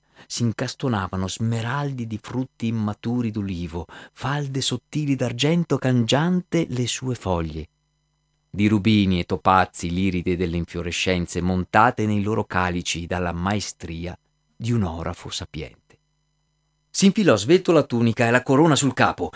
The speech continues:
e che cingesse la fronte. Corse fuori. Non vi trovò il rabbino ad aspettarlo, ma una folla di gente stranissima, gente di tutte le età, uomini e donne,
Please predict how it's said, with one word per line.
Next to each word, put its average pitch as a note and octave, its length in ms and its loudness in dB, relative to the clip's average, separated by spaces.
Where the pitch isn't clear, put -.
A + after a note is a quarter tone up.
e - 120 -4
che A#2+ 160 -2
cingesse G#2+ 640 6
la C#3+ 80 6
fronte. C3 520 2
Corse C#3+ 520 6
fuori. F#2+ 520 -2
Non C4+ 140 2
vi B3+ 120 2
trovò G#3 320 4
il G#2 100 4
rabbino F2+ 380 0
ad E2+ 80 -6
aspettarlo, F#2 600 -4
ma E3+ 120 -2
una F3+ 260 2
folla D3 460 8
di C3+ 120 4
gente E3 420 4
stranissima, A#2 920 2
gente B3 320 4
di D#3+ 120 -2
tutte G#3 260 -2
le D#3+ 100 6
età, C3+ 400 4
uomini E3 580 8
e B2+ 100 2
donne, B2 480 8